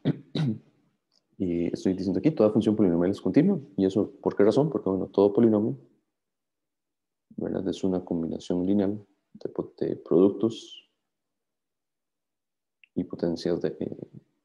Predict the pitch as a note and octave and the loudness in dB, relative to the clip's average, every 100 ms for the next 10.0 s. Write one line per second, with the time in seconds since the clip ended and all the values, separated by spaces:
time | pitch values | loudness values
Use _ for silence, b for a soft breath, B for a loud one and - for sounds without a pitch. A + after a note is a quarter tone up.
0 | _ _ _ _ _ _ - - F2+ F#2 | _ _ _ _ _ _ -12 -6 -4 -2
1 | - G2 G2 - D#2 D#2+ - C#2+ - D3 | 2 2 2 -4 -6 -8 -8 -2 2 2
2 | - - - _ _ _ _ _ _ _ | 0 -12 -20 _ _ _ _ _ _ _
3 | _ _ - - _ _ _ _ _ _ | _ _ -20 -20 _ _ _ _ _ _
4 | _ _ _ _ _ A#2 A2+ A#2 B2 - | _ _ _ _ _ 0 2 2 0 -2
5 | G#2 C#3 F#2 G2+ F2+ - F2 F2+ G#2 G2+ | 2 2 2 0 0 -2 -2 0 0 0
6 | - _ _ - - - - A2 - - | -8 _ _ -16 -12 -2 2 4 2 0
7 | C3+ - - F2+ - - B2+ C3 - - | -2 -2 -10 -10 -10 -4 -2 -2 -4 -8
8 | - _ - G2 G2+ F#2 - F2 D#2+ - | -10 _ 0 2 2 -2 -2 -4 -4 -2
9 | G#2 G#2 G2 G2+ F#2+ - F#2 C3+ C#3+ | -2 0 0 0 -2 -8 -2 -2 -2